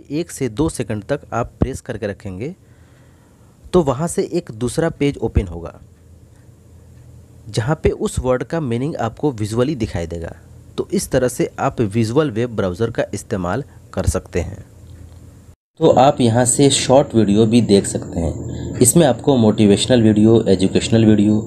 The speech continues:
news, technology से related short video यहाँ से आप देख सकते हैं। आपको यहाँ पे image dictionary का भी features देखने को मिलेगा। इसको यूज़ करने के लिए इसको open करना है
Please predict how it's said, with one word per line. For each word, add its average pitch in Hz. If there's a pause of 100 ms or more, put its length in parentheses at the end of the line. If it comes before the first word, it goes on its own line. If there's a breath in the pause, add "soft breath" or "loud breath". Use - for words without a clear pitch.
(480 loud breath)
news, 107 (440)
technology 107
से 120
related 113
short 127
video 92
यहाँ 90
से 120
आप -
देख 82
सकते -
हैं। - (420 loud breath)
आपको 143
यहाँ 139
पे 160 (100)
image 123
dictionary 110
का 113
भी 110
features 113
देखने 95
को -
मिलेगा। 101 (480 loud breath)
इसको 165
यूज़ 151
करने 131
के 143
लिए 135
इसको -
open 110
करना 110
है 107